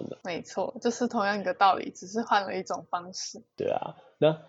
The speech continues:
Speaker 1: 另外一个监视器案件就比较夸张一点了，这监视器是照到整个房间的耶。
Speaker 2: 天哪！那不就连换衣服都会被看到吗？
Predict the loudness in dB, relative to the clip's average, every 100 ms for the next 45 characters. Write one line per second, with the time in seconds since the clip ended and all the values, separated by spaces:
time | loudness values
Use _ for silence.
0 | _ 6 10 10 10 8 4 2 8 8
1 | 8 2 0 -2 0 0 4 2 2 0
2 | -2 -4 -4 2 4 6 8 8 6 6
3 | 4 4 4 6 4 4 -8 -10 -12 -12
4 | -4 0 4 2 0 0 4 6 8 8
5 | 8 6 4 6 6 6 6 6 6 2
6 | 4 4 6 4 0 -2 0 2 2 2
7 | 2 0 -8 -2 -2 -2 -10